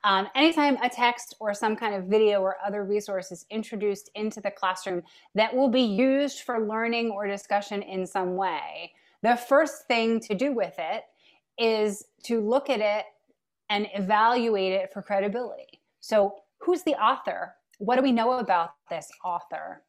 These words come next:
What perspective does this author represent? What are some potential biases, if any? Um, what are the, what are the perspectives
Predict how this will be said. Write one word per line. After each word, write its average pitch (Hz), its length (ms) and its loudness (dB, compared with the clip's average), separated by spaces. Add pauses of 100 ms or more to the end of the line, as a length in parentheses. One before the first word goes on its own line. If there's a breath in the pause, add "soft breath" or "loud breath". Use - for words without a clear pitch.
(560 loud breath)
What 233 380 2 (640)
perspective 233 800 0
does 202 200 0
this 196 300 -2
author 190 360 -2
represent? 175 920 -2 (140)
What 226 340 2
are 233 200 -2
some 208 260 -4
potential 202 520 -6
biases, 202 800 -2
if 196 180 -4
any? 233 380 -4 (680)
Um, 165 720 -4 (420)
what 254 380 6
are 240 420 2 (160)
the, 233 260 0
what 233 280 0
are 262 80 -2
the 254 100 -2
perspectives 226 580 -4